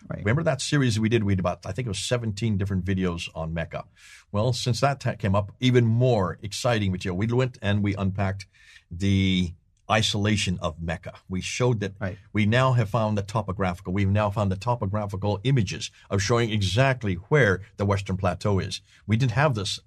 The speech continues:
Speaker 2: Patricia Kuno didn't have this when she came out with her theories in nineteen eighty-seven. This kind of technology didn't exist. The technology now exists today. So we unpack that and show you, when you look at it from a topographical map,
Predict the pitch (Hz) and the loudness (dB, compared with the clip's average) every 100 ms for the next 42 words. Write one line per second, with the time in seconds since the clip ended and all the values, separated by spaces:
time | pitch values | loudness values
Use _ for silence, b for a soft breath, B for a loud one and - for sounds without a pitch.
0 | _ - 143 156 147 180 180 107 95 101 | _ -2 2 2 2 2 2 2 2 0
1 | 95 101 113 135 131 127 113 110 139 131 | 0 0 -2 -2 0 0 0 0 0 0
2 | 107 101 104 101 104 110 110 147 127 B | 0 0 2 0 0 -2 -2 -2 -4 B
3 | B 135 131 123 110 120 120 95 90 90 | B 0 2 0 0 -2 0 0 0 0
4 | 98 92 120 - - b - 90 - 123 | 2 2 -2 -4 -10 b -12 -4 -2 0
5 | 113 113 107 107 98 95 98 92 82 87 | -2 -2 0 2 2 2 -2 -6 -6 -8
6 | - 78 101 82 b b b - 101 113 | -8 0 2 2 b b b -2 2 2
7 | 113 113 - 147 127 - 92 95 95 131 | 2 0 2 0 2 0 -2 -2 -2 2
8 | 117 104 98 107 107 160 - 143 143 143 | 2 2 2 2 4 2 4 4 2 -2
9 | 92 135 151 107 147 160 127 107 104 | -4 -2 -2 0 0 0 0 2 0